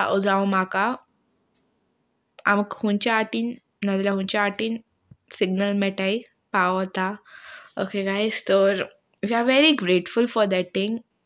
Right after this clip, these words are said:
Even maybe मुगे पापाकूय पावता सगळे. अ,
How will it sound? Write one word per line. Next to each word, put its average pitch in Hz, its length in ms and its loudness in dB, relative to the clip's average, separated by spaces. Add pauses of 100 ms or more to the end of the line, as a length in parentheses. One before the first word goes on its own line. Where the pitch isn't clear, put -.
(120)
Even 220 280 4
maybe 220 240 6
मुगे 208 200 2
पापाकूय 202 460 2
पावता 190 500 -4
सगळे. 196 640 0 (1080)
अ, 196 60 -2